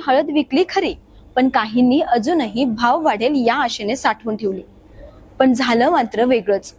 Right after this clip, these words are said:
भाव वाढेल या आशेने ज्या शेतकऱ्यांनी हळद साठवून ठेवली, त्यांच्या आशेवर काहीसं पाणी फिरलंय. झालं काय, तर मे महिन्यापासून हळदीच्या दरात घसरण आली आणि ती अजूनही तशीच आहे.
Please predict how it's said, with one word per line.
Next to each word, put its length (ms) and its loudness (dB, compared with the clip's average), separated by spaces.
भाव 360 2
वाढेल 500 0
या 160 2
आशेने 460 -2
ज्या 180 0
शेतकऱ्यांनी 680 -2
हळद 320 0
साठवून 460 -2
ठेवली, 280 0
त्यांच्या 400 0
आशेवर 420 0
काहीसं 480 0
पाणी 280 -2
फिरलंय. 300 -10
झालं 300 2
काय, 200 -4
तर 100 2
मे 280 2
महिन्यापासून 720 0
हळदीच्या 460 0
दरात 240 -2
घसरण 440 -2
आली 180 -4
आणि 200 2
ती 120 0
अजूनही 680 0
तशीच 320 -2
आहे. 200 -6